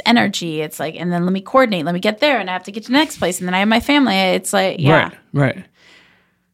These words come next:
Speaker 2: But it just is.
Speaker 1: It just is.
Speaker 2: It just keeps rolling.
Speaker 1: Yeah.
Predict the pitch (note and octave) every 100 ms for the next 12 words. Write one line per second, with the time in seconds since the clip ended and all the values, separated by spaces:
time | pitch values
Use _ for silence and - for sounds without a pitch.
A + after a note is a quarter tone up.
0 | _ D3 A#2+ A#2+ - B2 C3 - _ -
1 | F#3 F3 - B2+ A#2 B2 B2 C3+ A2+ B2
2 | G#2 - - F#3 F3 D#3 F3+